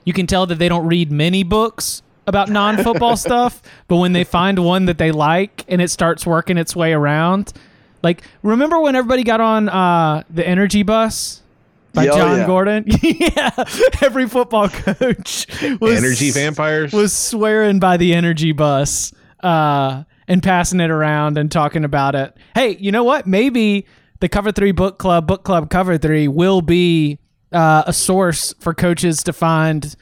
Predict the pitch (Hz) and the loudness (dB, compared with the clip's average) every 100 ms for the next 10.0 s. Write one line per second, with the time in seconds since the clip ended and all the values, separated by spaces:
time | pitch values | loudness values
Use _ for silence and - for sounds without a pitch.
0 | _ _ 160 175 175 160 - 143 175 175 | _ _ -4 -2 -2 -4 -8 -2 0 0
1 | - - - 170 - 185 165 156 147 147 | -4 -12 -2 -2 0 -2 0 0 -2 -6
2 | - 180 165 185 151 160 151 190 170 160 | -4 -4 -2 -2 0 0 0 0 0 0
3 | 151 160 156 - 156 147 139 - 175 175 | 0 -2 -2 -2 0 0 -4 -2 0 2
4 | 156 143 - _ _ _ _ - 160 196 | 0 -4 -10 _ _ _ _ -2 0 2
5 | 214 202 185 - 180 180 196 180 202 196 | 0 -2 -8 -8 -8 -6 -2 0 2 2
6 | 190 190 185 147 151 175 - 175 160 151 | 2 2 0 0 0 0 0 0 2 2
7 | 165 170 135 123 143 147 135 - - 110 | 2 0 -2 -2 0 0 -2 -4 -6 -6
8 | 117 _ _ _ _ _ _ - 123 127 | -6 _ _ _ _ _ _ -12 -4 -4
9 | 113 - _ _ - 165 160 143 139 127 | -4 -12 _ _ -8 -4 -2 0 -2 -4